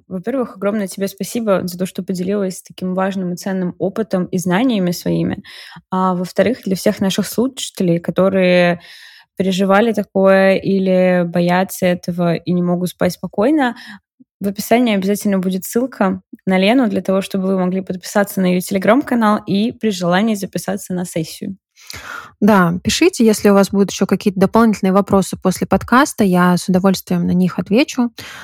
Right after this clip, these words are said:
Speaker 2: И приходите на консультацию, потому что психотерапия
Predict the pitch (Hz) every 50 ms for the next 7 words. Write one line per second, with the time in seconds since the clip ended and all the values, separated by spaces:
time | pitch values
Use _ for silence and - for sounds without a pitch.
0 | - - - - - _ _ _ - 190 214 247 247 226 202 190 - 202 - -
1 | 208 214 254 - - 233 202 190 - 190 - - 196 185 - 208 247 269 - -
2 | - 214 190 185 180 190 190 - - - 185 190 202 202 - - - 190 185 185
3 | 185 - - - - 196 - - 185 185 - - 226 247 262 254 226 196 190 190